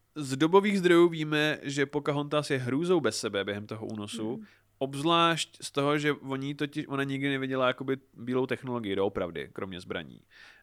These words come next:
Speaker 1: A, a největší loď, kterou kdy viděla, byla kánoj.
Speaker 2: Hmm.
Speaker 1: Takže oni dotáhnou té vesnice a tam je ta obří stavba, která pluje na vodě a plachty a, a,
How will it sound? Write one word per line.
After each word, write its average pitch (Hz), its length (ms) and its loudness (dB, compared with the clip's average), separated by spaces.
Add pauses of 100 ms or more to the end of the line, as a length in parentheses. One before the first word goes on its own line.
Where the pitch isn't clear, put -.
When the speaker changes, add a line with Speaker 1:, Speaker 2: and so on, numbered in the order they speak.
(120)
Speaker 1:
A, 104 260 -2
a - 180 -6
největší 113 420 -2
loď, 110 160 -2
kterou 107 200 -4
kdy 107 140 -4
viděla, 107 260 0
byla 107 180 0
kánoj. 87 500 -8 (160)
Speaker 2:
Hmm. 185 360 -4 (180)
Speaker 1:
Takže 110 300 -2
oni 113 200 -4
dotáhnou 117 280 0
té 120 120 -6
vesnice 113 360 -2
a 101 100 -8
tam 107 140 -6
je 107 60 -6
ta 117 160 0
obří 104 480 -4 (580)
stavba, 110 400 0
která 104 260 2
pluje 107 280 -2
na 104 80 0
vodě 95 440 -4 (520)
a 104 80 -6
plachty 98 720 -4
a, 110 160 -10
a, 101 280 -10